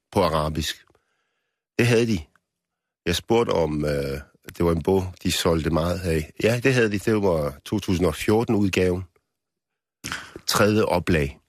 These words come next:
Hvem køber, øh, de, øh, Mein Kampf? Jamen, det gør primært islamisterne. Og, øh, jeg spurgte boghandleren, har de egentlig læst hele Mein Kampf? Fordi Hitler heller ikke for flink ved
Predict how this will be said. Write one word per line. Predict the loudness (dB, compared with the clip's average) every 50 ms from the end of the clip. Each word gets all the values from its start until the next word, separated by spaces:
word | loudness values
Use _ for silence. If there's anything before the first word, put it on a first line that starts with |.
| _ _ _ _ _ _ _ _ _ _ _ _ _ -4 0
Hvem | 0 0 0
køber, | 0 -2 0 0 2 2 0 0 -2 -4 -10 _ _ 0
øh, | 0 2 0 0 0
de, | 0 0 0 0 -2 -2 0
øh, | 0 2 2 2 2 0 0 0
Mein | 0 0 0 -2 -2
Kampf? | -2 -2 -2 -4 -4 -6 -10 -18 -20 -20 -20 _ -20 _ _ _ _ _ _ -2
Jamen, | 0 2 2 2 2
det | 2 0 -2 0
gør | 2 2 2 4 4 2 2 0 0 -2 -4 -6 -10 _ -6
primært | -2 0 2 2 2 2 0 0
islamisterne. | -4 -4 -2 0 0 2 0 0 0 0 0 0 0 -4 -8 -16 -20 _ -20 -10
Og, | -4 0 2 2 2 2 2 0 0 0 0
øh, | 0 0 0 -2 -4 -6 -6 -4 -2
jeg | -2 -2
spurgte | 0 0 0 0 0 2
boghandleren, | 0 0 2 2 2 0 0 0 0 -2 -2
har | -2 -2 0
de | 2 2
egentlig | 2 4 4 4
læst | 4 2 2 0 -2 -2
hele | 0 2 2 2 2
Mein | 2 2 0 -2 -4
Kampf? | -2 -2 0 0 0 -2 -4
Fordi | -6 -8 -6 -4 -2 0
Hitler | 0 0 0 2 2 2 2
heller | 2 2 0 2 0
ikke | 0 2 0 0 0 -2 -4 -6
for | -8 -8
flink | -6 -4 -2 0 0 0 0 0
ved | 0 0 0 0